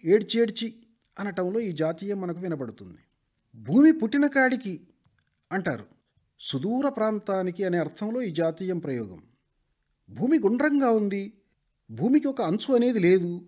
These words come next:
తన చుట్టూ తిరుగుతూ సూర్యుని చుట్టూ తిరుగుతుందన్నది తెలిసిన సంగతి. బొంబాయిలో పనిచేస్తున్న తన పెనిమిటి గురించి ఒక గ్రామీణ స్త్రీ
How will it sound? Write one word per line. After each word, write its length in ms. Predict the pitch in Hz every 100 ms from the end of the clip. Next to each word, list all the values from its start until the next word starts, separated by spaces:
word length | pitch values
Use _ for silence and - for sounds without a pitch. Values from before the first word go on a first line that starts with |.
| _ _ _ _ _ _ _ _ _ -
తన 160 | 135 -
చుట్టూ 200 | 156 285
తిరుగుతూ 440 | 294 277 277 277 302
సూర్యుని 380 | - 247 269 269 254
చుట్టూ 180 | 254 254
తిరుగుతుందన్నది 960 | 226 226 233 233 226 214 208 247 381 - _ _ _
తెలిసిన 300 | 180 170 175
సంగతి. 500 | - 131 120 101 104 _ _ _ _ _
బొంబాయిలో 500 | 101 151 226 311 320
పనిచేస్తున్న 680 | 311 254 254 247 233 - 226
తన 220 | 214 190
పెనిమిటి 400 | 175 175 214 247
గురించి 360 | 240 220 196 208
ఒక 120 | 180
గ్రామీణ 480 | 147 135 160 226 226
స్త్రీ 580 | - - 190 127 127